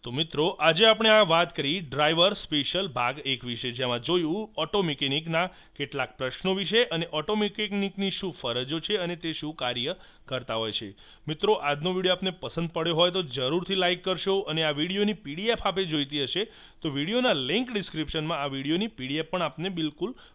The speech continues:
ફ્રીમાં મળી રહેશે. સાથે મિત્રો, આ ચેનલને જોતા રહેશો. આ ડ્રાઈવર સ્પેશિયલનો નેક્સ્ટ ભાગ પણ ટૂંક જ સમયમાં આવ-, આવવાનો છે અને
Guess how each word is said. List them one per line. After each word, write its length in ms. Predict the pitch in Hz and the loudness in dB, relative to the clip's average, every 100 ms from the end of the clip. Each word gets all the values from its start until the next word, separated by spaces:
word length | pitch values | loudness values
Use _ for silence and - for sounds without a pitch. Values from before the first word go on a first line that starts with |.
| - | -12
ફ્રીમાં 400 | 135 139 185 220 | -6 -2 -2 -4
મળી 280 | 135 135 135 | -2 -2 0
રહેશે. 320 | 127 120 113 - - | -2 -4 -10 -14 -20
સાથે 340 | - 165 170 208 | -4 0 2 2
મિત્રો, 320 | 202 190 220 | 2 4 4
આ 240 | 220 147 156 156 151 - | 4 0 0 -4 -12 -12
ચેનલને 440 | - 165 190 208 196 | -2 0 2 2 0
જોતા 360 | 135 151 190 | 0 0 2
રહેશો. 440 | 190 185 208 208 214 - - | 2 2 2 2 0 -14 -12
આ 40 | |
ડ્રાઈવર 380 | 131 135 143 180 | -6 0 2 2
સ્પેશિયલનો 540 | 185 185 175 185 185 190 | 0 -2 -2 0 0 0
નેક્સ્ટ 380 | 143 147 - | 0 0 -2
ભાગ 160 | 135 151 - | 0 -2 0
પણ 140 | 185 | -4
ટૂંક 300 | 185 151 143 | -2 -6 -4
જ 80 | 160 | -6
સમયમાં 460 | - 170 175 180 170 | -2 0 2 2 0
આવ-, 120 | 170 | 0
આવવાનો 420 | 151 156 175 185 | -2 0 2 0
છે 220 | 180 196 220 - - - | 0 -2 -2 -8 -20 -12
અને 400 | 131 151 170 175 | -4 0 2 0